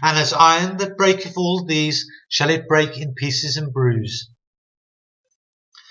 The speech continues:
And whereas thou sawest the feet and toes part of potter's clay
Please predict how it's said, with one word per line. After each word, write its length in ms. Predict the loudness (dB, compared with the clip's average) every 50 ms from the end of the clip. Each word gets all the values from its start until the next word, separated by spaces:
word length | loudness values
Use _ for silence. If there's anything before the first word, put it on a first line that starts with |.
| -20 -18 -8 -4
And 180 | -2 0 2
whereas 460 | 4 4 6 6 6 6 4 4 2
thou 140 | 2 2 2
sawest 580 | 2 0 -2 0 0 2 2 2 2 0 -4 -6
the 60 | -10
feet 420 | -12 -8 -4 -2 -2 -2 -4 -8 -12 -12
and 140 | -14 -10 -8
toes 380 | -2 0 2 2 2 0 -4
part 400 | -8 -2 0 2 2 2 2 -2 -8 -8
of 240 | -8 -8 -8 -8 -10
potter's 420 | -4 -4 -4 -4 -4 -8 -8 -8 -8
clay 520 | -10 -8 -4 -2 0 0 0 -2 -6 -10